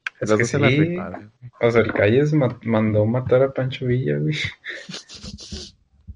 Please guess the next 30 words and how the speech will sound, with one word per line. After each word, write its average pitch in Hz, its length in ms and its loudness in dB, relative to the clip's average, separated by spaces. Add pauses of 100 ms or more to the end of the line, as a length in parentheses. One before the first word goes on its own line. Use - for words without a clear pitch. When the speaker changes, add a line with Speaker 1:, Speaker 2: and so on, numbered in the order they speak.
(400)
Speaker 2:
que 131 80 -4
todos 135 220 4
eran 139 180 2
culeros, 113 440 2
güey, 110 160 0
en 104 100 -4
esos 107 220 -6
años. 101 220 -6 (800)
Speaker 1:
Se - 140 -14
cuidaban 104 440 4
de 113 100 2
todo, - 320 0
vato. 120 360 0 (600)
O - 80 2
Speaker 2:
Pero 101 420 8
Speaker 1:
sea, - 80 -2 (1700)
no 101 120 -2
sé, - 280 -4
güey, 117 220 -2
eso 110 140 -6
está - 220 -4
cabrón. 107 520 2 (800)
Speaker 2:
Pero 107 240 4
eso 123 200 2
de 117 500 2
amarrarse 98 500 0
un 127 120 0
huevo, 120 340 0
güey, 117 480 -2
y, - 380 -10